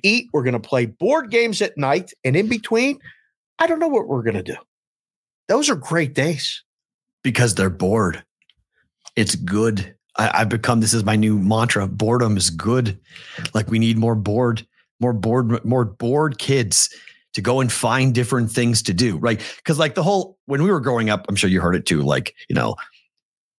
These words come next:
Speaker 2: boredom is the devil's work. You know, an idle hand is the devil's work. You know, it's, it's the
Speaker 1: People
Speaker 2: worst
Speaker 1: up
Speaker 2: thing.
Speaker 1: in New England used to say that stuff. I never heard that.
Speaker 2: Oh, really?
Speaker 1: We went to the park and played games. We made
Speaker 2: You never
Speaker 1: stuff
Speaker 2: heard,
Speaker 1: up.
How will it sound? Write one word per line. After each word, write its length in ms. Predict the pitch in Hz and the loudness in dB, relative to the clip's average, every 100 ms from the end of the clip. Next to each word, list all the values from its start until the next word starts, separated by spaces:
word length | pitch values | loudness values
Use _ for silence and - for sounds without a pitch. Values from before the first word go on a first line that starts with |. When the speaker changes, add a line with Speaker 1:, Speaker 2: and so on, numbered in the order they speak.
| _ _ _ _ _ _ | _ _ _ _ _ _
Speaker 2:
boredom 400 | 117 120 117 113 | 0 2 2 2
is 180 | 98 85 | 0 0
the 120 | 98 | -2
devil's 500 | 80 98 98 98 87 | 2 2 4 2 0
work. 480 | 82 98 92 - - | 2 2 0 -4 -2
You 80 | 92 | 0
know, 100 | 92 | 2
an 60 | - | 2
idle 320 | 92 101 98 | 0 2 0
hand 440 | 90 98 95 95 95 | 0 0 2 4 2
is 140 | 82 | 2
the 100 | 98 | 0
devil's 440 | 92 92 90 92 | 0 2 2 0
work. 460 | 64 82 82 - - | 0 0 0 -2 -4
You 60 | - | 0
know, 120 | 78 | 2
it's, 340 | 85 78 87 - | 2 0 0 0
it's 200 | 95 - | 0 0
the 80 | 190 | 2
Speaker 1:
People 120 | 180 | 2
Speaker 2:
worst 160 | 247 - | 0 0
Speaker 1:
up 60 | 165 | 0
Speaker 2:
thing. 40 | 196 | 0
Speaker 1:
in 40 | 139 | 0
New 140 | 139 | -2
England 260 | 165 147 123 | 0 0 0
used 200 | 113 - | -2 -2
to 60 | |
say 220 | 110 117 110 | 0 0 0
that 180 | 110 | 0
stuff. 260 | - 113 - | -2 -2 0
I 80 | 427 | 0
never 360 | 392 339 240 131 | 2 0 0 0
heard 240 | 131 104 | 0 0
that. 340 | 107 - - - _ - | -2 -4 -12 -20 _ -2
Speaker 2:
Oh, 80 | |
really? 360 | 123 113 247 - _ _ - | 0 2 0 -6 _ _ -2
Speaker 1:
We 100 | 453 | 0
went 200 | 392 440 453 | 2 0 0
to 100 | 339 | -2
the 80 | 185 | -2
park 460 | - 240 294 294 | 0 2 2 2
and 160 | 208 170 | -6 -6
played 380 | - 247 240 170 | 0 0 0 -2
games. 520 | 214 330 415 - - | 0 0 -2 -4 -4
We 100 | 180 | -2
made 260 | 180 202 - | 0 0 0
Speaker 2:
You 60 | |
never 220 | 160 175 180 | 2 2 2
Speaker 1:
stuff 160 | 185 | 0
Speaker 2:
heard, 20 | |
Speaker 1:
up. 240 | 311 349 | 0 -2